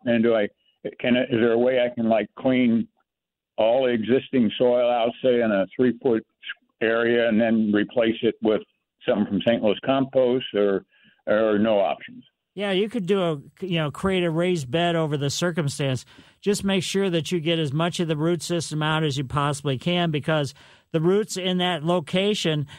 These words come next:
Speaker 2: as they finally biodegrade on themselves,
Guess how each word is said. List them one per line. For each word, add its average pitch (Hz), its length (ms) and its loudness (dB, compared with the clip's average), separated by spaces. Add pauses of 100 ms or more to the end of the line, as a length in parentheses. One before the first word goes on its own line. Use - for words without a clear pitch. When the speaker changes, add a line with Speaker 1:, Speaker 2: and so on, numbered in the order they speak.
(140)
Speaker 2:
as 147 180 -2
they 180 160 2
finally 175 460 0
biodegrade 165 840 0
on 151 180 -2
themselves, 156 840 -2